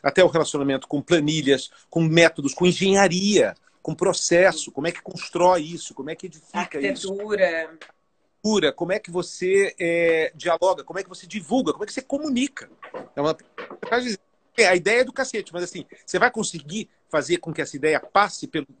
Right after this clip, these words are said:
Speaker 1: pelo, pelo, pela agulhinha fina, né, de como a mídia sintetiza as coisas? Ou seja, você vai conseguir virar um tweet,
Speaker 2: Uhum.
Speaker 1: né, pra que as pessoas entendam o que aquilo é? Você vai conseguir transformar aquilo? Como é que aquilo vai se ativar de outras formas? É,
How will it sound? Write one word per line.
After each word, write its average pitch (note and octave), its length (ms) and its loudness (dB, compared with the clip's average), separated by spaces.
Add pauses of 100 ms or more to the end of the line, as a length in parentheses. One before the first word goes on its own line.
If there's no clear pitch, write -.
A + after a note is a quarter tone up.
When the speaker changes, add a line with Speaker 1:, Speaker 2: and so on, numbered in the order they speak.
Speaker 1:
pelo, C#3 460 -2
pelo, D3+ 300 2
pela C#3 440 2
agulhinha D#3+ 640 0
fina, F3+ 500 2 (360)
né, C#3 160 2
de C#3 100 -6
como F#3 320 4
a E3 80 2
mídia E3 320 -2
sintetiza G#3 600 -2
as - 80 -4
coisas? E3 280 6
Ou B2 60 -6
seja, D#3 140 -2
você D#3 60 -6
vai G#3 100 2
conseguir F#3 240 -4
virar D3 180 6
um D3 80 0
tweet, - 420 -6
Speaker 2:
Uhum. D3+ 160 -16 (520)
Speaker 1:
né, D#3+ 140 6
pra D#3 140 0
que - 100 -4
as C#3 60 -6
pessoas D3 340 -6
entendam D#3 380 0
o B2+ 40 -6
que D3 120 -4
aquilo B2 340 0
é? E3 220 6 (240)
Você - 160 0
vai G3 120 6
conseguir E3+ 580 -8 (240)
transformar E3+ 520 2 (180)
aquilo? E3 160 -8
Como F3 160 0
é G#3+ 40 2
que A3 80 -2
aquilo G#3 240 -6
vai F#3 140 6
se G#3 180 0
ativar F3+ 540 2
de D3+ 100 -4
outras E3 300 -2
formas? C#3+ 600 -2 (420)
É, D3 280 6